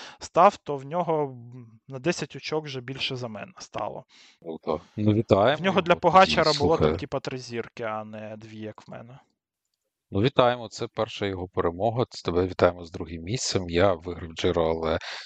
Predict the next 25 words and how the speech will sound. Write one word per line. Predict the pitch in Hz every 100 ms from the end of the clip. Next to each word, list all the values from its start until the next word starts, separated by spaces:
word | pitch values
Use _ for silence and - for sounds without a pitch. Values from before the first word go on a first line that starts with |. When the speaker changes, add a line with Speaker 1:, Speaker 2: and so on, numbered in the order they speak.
| -
Speaker 2:
цього | - 101 90 87 85 - _
разу | 90 85 90 82
який | 85 -
там | 85 - -
п'ятий, | 92 92 -
шостий, | - 127 - 110
десь | 95 95 -
там. | 123 139 - - - -
Взагалі, | 113 123 135
я | 98
зараз | 98 95 -
тільки, | - 92
ну, | 92
відкрив | 90 - 92 -
результати, | 90 87 85 117 -
дуже | 92 101 -
крутий | - 85 87
виступи | 80 85 - - - 101
в | 85 82
нас | 85 -
в | - -
лізі, | 85 117 120
тому | 85 - 90 87
що | - - 82
скільки? | - 104 -